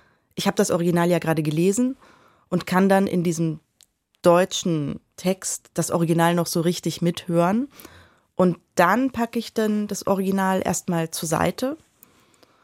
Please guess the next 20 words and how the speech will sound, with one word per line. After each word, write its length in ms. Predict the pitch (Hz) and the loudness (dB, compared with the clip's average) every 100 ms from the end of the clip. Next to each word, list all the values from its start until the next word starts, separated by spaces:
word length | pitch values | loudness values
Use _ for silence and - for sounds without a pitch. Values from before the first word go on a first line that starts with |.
| _ _ _ 185 | _ _ _ 4
ähm, 760 | 180 180 180 175 175 170 170 - | 6 6 4 0 0 -2 -4 0
und 640 | 175 175 175 175 - - | 2 2 2 0 -4 0
arbeite 380 | 180 190 190 190 | 2 2 2 -2
mich 140 | 175 | -4
durch 200 | 190 180 | -4 -4
diese 200 | 180 160 | -4 -4
Rohübersetzung. 800 | 156 196 - 160 147 147 - 185 | -2 -2 -2 -2 -2 -4 -4 0
Nur 100 | 196 | 2
bei 140 | 180 175 | 2 0
Stellen, 400 | - 175 180 175 | 2 2 4 2
die 100 | 180 | 0
unklar 460 | 202 208 180 165 | 0 0 -2 -2
sind, 240 | 165 170 - | -2 -4 -4
gehe 120 | 165 | -8
ich 160 | 151 175 | -6 -2
wieder 200 | 160 - | 0 0
auf 140 | - | -4
das 140 | 160 | -6
Original 420 | 156 156 156 147 - | -6 -4 -2 -4 -6
zurück. 440 | 156 139 - | -8 -8 -12